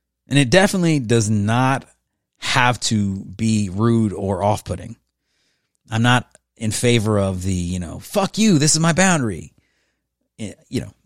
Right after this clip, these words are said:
I'd rather you said, "Nah, <laughs> no thanks, I don't do that, playa." Um, honey versus vinegar for me. I encourage tact because relationships are supposed to be fun. If at the beginning, when you're laying down your boundaries, you're doing it in a very rough and abrasive way,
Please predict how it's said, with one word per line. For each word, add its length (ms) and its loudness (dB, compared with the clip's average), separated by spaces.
I'd 160 4
rather 220 2
you 120 2
said, 480 0
"Nah, 360 2
<laughs> 120 -10
no 160 2
thanks, 280 -2
I 100 -2
don't 140 0
do 160 0
that, 180 -4
playa." 300 -6
Um, 400 -6
honey 340 4
versus 320 -2
vinegar 360 -8
for 160 -6
me. 240 -2
I 80 4
encourage 360 4
tact 300 0
because 360 4
relationships 580 2
are 100 2
supposed 440 2
to 80 0
be 160 0
fun. 500 -2
If 160 0
at 100 4
the 80 0
beginning, 520 0
when 140 -2
you're 160 -4
laying 500 0
down 260 2
your 100 0
boundaries, 480 -2
you're 80 -4
doing 240 0
it 120 -4
in 100 -8
a 40 -2
very 360 0
rough 320 0
and 100 -2
abrasive 520 0
way, 340 0